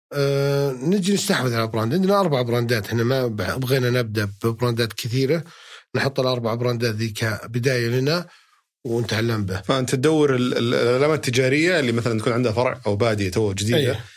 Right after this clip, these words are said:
Speaker 2: وعندها شيء أو عندها ملامح تميزها بشكل، آه، يأهلها أنها تقدم الامتياز التجاري.
Speaker 1: صحيح.
Speaker 2: تشتريها بالكامل،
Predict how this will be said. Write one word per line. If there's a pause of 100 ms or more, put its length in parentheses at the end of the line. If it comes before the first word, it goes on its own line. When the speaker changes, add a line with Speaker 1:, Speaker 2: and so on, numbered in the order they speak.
(200)
Speaker 2:
وعندها
شيء
أو
عندها
ملامح (420)
تميزها
بشكل،
آه،
يأهلها
أنها
تقدم
الامتياز
التجاري. (340)
Speaker 1:
صحيح.
Speaker 2:
تشتريها
بالكامل،